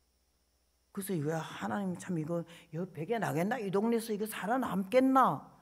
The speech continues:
이 생각이 드는데 그때부터 기도했어요. 근데 이 사람이 우리를 고발을 했어요. 왜?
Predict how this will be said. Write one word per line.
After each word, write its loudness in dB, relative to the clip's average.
이 -6
생각이 4
드는데 0
그때부터 -2
기도했어요. -2
근데 2
이 2
사람이 6
우리를 -2
고발을 2
했어요. -14
왜? 0